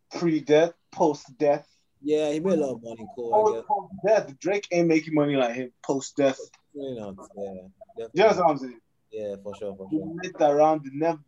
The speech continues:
Speaker 1: Netherlands, or what is it called?
Speaker 2: Okay, so
Speaker 1: Neverland. <laughs>
Speaker 2: is Drake the most, is Drake the most powerful artist alive?
Speaker 1: Right now?
Speaker 2: Yeah, would you say so?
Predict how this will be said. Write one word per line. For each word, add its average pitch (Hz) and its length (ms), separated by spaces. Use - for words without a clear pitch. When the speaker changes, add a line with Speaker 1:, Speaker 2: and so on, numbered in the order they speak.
Speaker 1:
Netherlands, 160 720
or 139 80
what 160 120
is 143 100
it 147 120
called? 147 140
Speaker 2:
Okay, 190 100
so 185 260
Speaker 1:
Neverland. 147 720
<laughs> - 200
Speaker 2:
is 190 260
Drake 220 160
the 185 120
most, 147 200
is 165 120
Drake 220 240
the 170 60
most 156 240
powerful 156 320
artist 135 380
alive? 110 440
Speaker 1:
Right 180 300
now? 156 360
Speaker 2:
Yeah, 110 300
would 110 160
you 143 60
say 131 160
so? 98 200